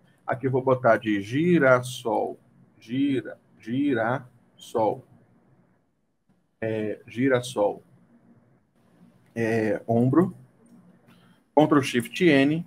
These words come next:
E vou chamar aqui de sombra bochecha. Sombra bochecha. B de bola.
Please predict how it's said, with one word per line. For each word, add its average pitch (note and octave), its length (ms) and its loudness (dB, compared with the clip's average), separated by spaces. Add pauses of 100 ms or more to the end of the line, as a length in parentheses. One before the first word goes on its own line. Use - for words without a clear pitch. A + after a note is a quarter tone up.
E D3+ 100 0
vou D3+ 140 2
chamar C#3 220 2
aqui C3+ 180 -2
de C#3 100 -8
sombra C3 640 0 (1300)
bochecha. - 2000 -6 (2500)
Sombra C#3 300 0
bochecha. - 540 -4 (1900)
B A#2 160 8
de B2 100 0
bola. D#3 480 10